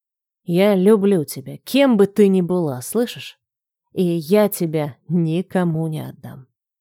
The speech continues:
Последний поцелуй был горячим и быстрым. Они отшатнулись друг от друга, словно боясь переступить некую черту. Сандер уже принадлежал войне и дороге, а они ревнивы, как женщины, и не прощают измены.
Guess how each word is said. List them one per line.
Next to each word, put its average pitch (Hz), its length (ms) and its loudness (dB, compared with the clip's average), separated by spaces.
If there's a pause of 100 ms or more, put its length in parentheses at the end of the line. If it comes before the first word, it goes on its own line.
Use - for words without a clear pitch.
(320)
Последний 302 360 4
поцелуй 254 400 0
был 196 180 0
горячим 190 640 0
и 190 160 -4
быстрым. 156 680 -10
Они 220 320 4
отшатнулись 226 600 2
друг 208 220 2
от 196 100 2
друга, 233 280 2
словно 208 360 2
боясь 202 520 2
переступить 202 680 -2
некую 208 400 2
черту. - 640 -6 (260)
Сандер 277 360 2
уже 254 240 2
принадлежал 220 680 2
войне 214 440 2
и 214 160 -2
дороге, 190 720 -2
а 165 160 0
они 180 260 0
ревнивы, 180 680 2
как 175 220 -2
женщины, 147 640 -4 (120)
и 160 180 -8
не 220 140 -4
прощают 165 600 -4
измены. 131 500 -12